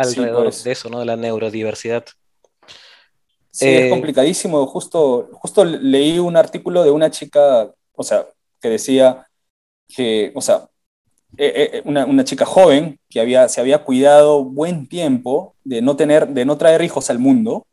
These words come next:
Speaker 2: <laughs>
Speaker 1: eh, porque no tenía el dinero necesario para sostenerlos, ni una casa, vivía con sus padres, pero ya había llegado a los treinta y cinco, treinta y seis años, y, y, y aún así, este, no, no, no podía,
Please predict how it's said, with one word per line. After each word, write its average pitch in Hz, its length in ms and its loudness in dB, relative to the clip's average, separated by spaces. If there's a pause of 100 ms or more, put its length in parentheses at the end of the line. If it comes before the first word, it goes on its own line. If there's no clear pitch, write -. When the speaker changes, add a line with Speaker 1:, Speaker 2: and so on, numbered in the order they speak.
(120)
Speaker 2:
<laughs> - 440 -10
Speaker 1:
eh, 113 180 -2
porque - 260 -4
no 139 100 2
tenía 165 240 0
el 147 80 2
dinero 156 320 4
necesario 147 440 -2
para - 180 -2
sostenerlos, 135 680 2
ni 127 140 -2
una 117 260 -2
casa, 151 320 4
vivía 120 280 -4
con 120 120 -8
sus - 120 -18
padres, 143 440 2 (680)
pero 123 180 -2
ya 139 140 4
había 214 160 8
llegado 185 220 4
a 196 40 8
los 196 120 2
treinta 135 240 -4
y 127 40 -4
cinco, 180 440 -4
treinta 135 220 -2
y 123 60 -4
seis 160 260 -2
años, 170 500 0 (560)
y, 120 140 -2
y, 131 320 -2
y 131 160 0
aún 196 240 6
así, 208 420 0
este, 131 360 -6
no, 139 200 0
no, 143 300 0
no 151 180 -2
podía, 175 600 2